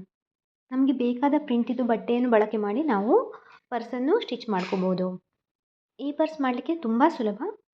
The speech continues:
ನೀವು ಬಟ್ಟೆಯನ್ನು ಯೂಸ್ ಮಾಡಿ ಕೂಡ ಈ ಥರ ಪರ್ಸನ್ನು ಮಾಡ್ಕೋಬಹುದು. ವಿಡಿಯೋ ನಿಮಗೆಲ್ಲ ಇಷ್ಟವಾಗಿದೆ ಅಂತ ತಿಳ್ಕೊಳ್ತೇನೆ. ಇಷ್ಟವಾದರೆ ವಿಡಿಯೋಗೆ ಒಂದು ಲೈಕ್ ಮಾಡಿ,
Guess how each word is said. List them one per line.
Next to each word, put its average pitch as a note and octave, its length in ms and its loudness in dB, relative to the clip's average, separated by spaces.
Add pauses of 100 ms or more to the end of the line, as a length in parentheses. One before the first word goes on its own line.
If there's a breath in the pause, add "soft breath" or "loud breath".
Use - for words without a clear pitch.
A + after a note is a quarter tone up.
ನೀವು C#4 180 -6
ಬಟ್ಟೆಯನ್ನು E4 420 0
ಯೂಸ್ D4+ 200 4
ಮಾಡಿ C4+ 200 0
ಕೂಡ C4+ 160 0 (200)
ಈ D4 40 -4
ಥರ B3 180 -2
ಪರ್ಸನ್ನು A#3 500 0
ಮಾಡ್ಕೋಬಹುದು. F#3+ 720 2 (640)
ವಿಡಿಯೋ B3 240 -2
ನಿಮಗೆಲ್ಲ B3 380 2
ಇಷ್ಟವಾಗಿದೆ A#3+ 600 2
ಅಂತ A#3 160 2 (160)
ತಿಳ್ಕೊಳ್ತೇನೆ. G#3 880 0
ಇಷ್ಟವಾದರೆ B3 520 -2
ವಿಡಿಯೋಗೆ A#3 540 4
ಒಂದು G#3 140 2
ಲೈಕ್ G#3 400 -2
ಮಾಡಿ, C4+ 460 -2